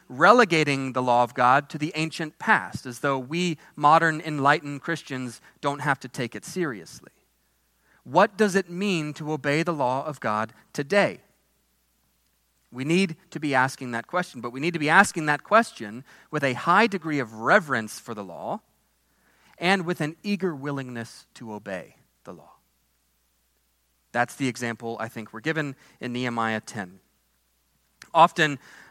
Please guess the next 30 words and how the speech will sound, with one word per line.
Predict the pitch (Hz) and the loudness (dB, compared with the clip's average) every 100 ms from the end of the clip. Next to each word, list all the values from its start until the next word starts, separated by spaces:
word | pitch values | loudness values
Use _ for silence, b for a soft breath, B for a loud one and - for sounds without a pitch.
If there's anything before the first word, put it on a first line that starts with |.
| B _ _ | B _ _
modern | - 147 175 180 | -4 6 6 6
Christians | 147 180 - 160 143 - - | 2 -2 0 -4 -2 -6 -4
hear | 190 185 180 | 2 2 2
a | 156 | 0
call | 151 160 165 160 151 | -2 2 4 4 0
to | - 147 139 | -4 -8 -6
obey | 135 143 160 | -4 0 0
the | 139 | 0
law, | 135 160 156 139 | 4 6 6 4
and | 135 | -2
we | 135 135 | -6 -6
say | - 160 | -2 -2
snarky | 147 - - 156 165 165 147 | -2 -6 -2 2 2 -2 -8
things | 165 156 98 - - - - b b b | -6 -6 -8 -16 -20 -20 -20 b b b
like, | 131 123 - B - | 0 0 -4 B 2
"Oh, | 170 147 | 2 2
so | - 143 | 2 2
I | 143 | 2
can't | 170 151 - _ | 0 -2 -4 _
trim | - 156 147 | -2 -2 -2
the | 147 | -2
edges | 143 135 127 | -2 -2 -6
of | 131 120 | -8 -6
my | 127 123 | -6 -4
beard. | 131 110 - - _ _ _ _ _ _ _ _ _ _ 151 | -6 -10 -12 -20 _ _ _ _ _ _ _ _ _ _ 2
Oh, | 151 139 | 2 2
so | 165 | 2
I | 147 | 2
can't, | 143 185 160 b b b | 4 2 2 b b b
uh, | 147 143 | 8 8